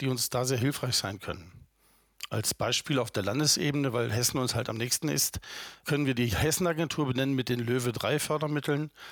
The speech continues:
Das ist eine spezielle Förderlinie für K M U in Verbindung mit der Universität. Dazu auch das Digitalministerium mit der Förderlinie Distral. Allen diesen Fördermitteln gemeinsam ist die Notwendigkeit einer Innovation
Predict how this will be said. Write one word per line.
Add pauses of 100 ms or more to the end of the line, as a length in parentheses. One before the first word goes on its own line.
(140)
Das
ist
eine
spezielle
Förderlinie
für
K
M
U (460)
in
Verbindung
mit
der
Universität. (840)
Dazu
auch
das
Digitalministerium
mit
der
Förderlinie
Distral. (800)
Allen
diesen
Fördermitteln
gemeinsam
ist
die
Notwendigkeit
einer
Innovation